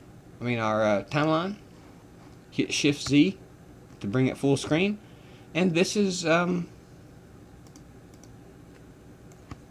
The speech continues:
Command Option O to make an out point, and this is what we got.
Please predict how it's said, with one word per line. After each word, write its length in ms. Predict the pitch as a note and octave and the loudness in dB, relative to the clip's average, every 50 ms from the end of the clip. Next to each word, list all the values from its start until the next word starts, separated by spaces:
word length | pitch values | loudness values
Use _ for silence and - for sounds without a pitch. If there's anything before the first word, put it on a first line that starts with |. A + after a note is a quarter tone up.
| - - | -18 -10
Command 280 | - C#3+ D3 C#3+ C#3 C3+ | -4 -2 0 0 2 2
Option 300 | B2+ - - D3+ - - | 0 0 0 -2 -2 0
O 300 | - F3 F#3 F#3+ F#3 F#3 | 4 4 6 6 6 4
to 240 | D#3 C3+ B2+ D3+ D3+ | 4 2 -2 -2 -2
make 180 | C#3+ C#3 C#3 - | 0 0 0 0
an 80 | C3 | 0
out 240 | D3 E3 F3+ - - | 2 2 2 0 -2
point, 300 | - F#3+ F#3+ F#3 F#3 - | 0 0 2 2 2 0
and 100 | - C#3+ | -2 -2
this 140 | D3 - - | -2 -2 -2
is 80 | E3 | 0
what 140 | D3 D3+ - | 0 0 2
we 100 | - D#3+ | 0 0
got. 280 | F3+ A3 A#3+ - - | 2 2 0 0 -2